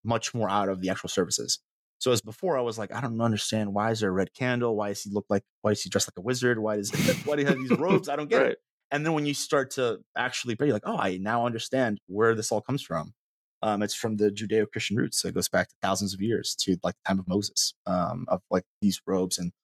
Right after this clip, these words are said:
Speaker 1: what it means to be a priest. And so anyway, so I, I guess my point is some people are like, "Oh, are you trying to be, like, a replacement for or a substitute for religion?"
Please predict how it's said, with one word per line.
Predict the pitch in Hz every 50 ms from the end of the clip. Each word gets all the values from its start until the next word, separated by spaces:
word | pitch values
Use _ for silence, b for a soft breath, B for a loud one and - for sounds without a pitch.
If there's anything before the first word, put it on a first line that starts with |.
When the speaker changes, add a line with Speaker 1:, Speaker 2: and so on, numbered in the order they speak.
| _ _ _ _
Speaker 1:
what | - 107 104
it | 95
means | 107 104 -
to | -
be | -
a | 101 -
priest. | - - 95 98 101 - - -
And | 85 85 - - _ _ _ _ _ _ _ _
so | - 151
anyway, | 151 127 101 87
so | - - 123
I, | 120 120 -
I | 123
guess | 123 127 -
my | 135 123
point | - - 123 117 113
is | 107 101 - - _ _ _ _ _ _ _
some | - - 156 139
people | 139 123 139 123 123
are | 117
like, | 113 113 107 - -
"Oh, | 127 123
are | 123
you | 120 127
trying | 120 - 139 120
to | 117
be, | 110 113 113
like, | 104 -
a | 117 95
replacement | 90 - - - 143 113 - 127 117 -
for | - - 117 117 117 110
or | 98 90
a | -
substitute | - - - - - - 117 - 113 110
for | - 110 107
religion?" | 104 104 104 104 110 104 101 110 117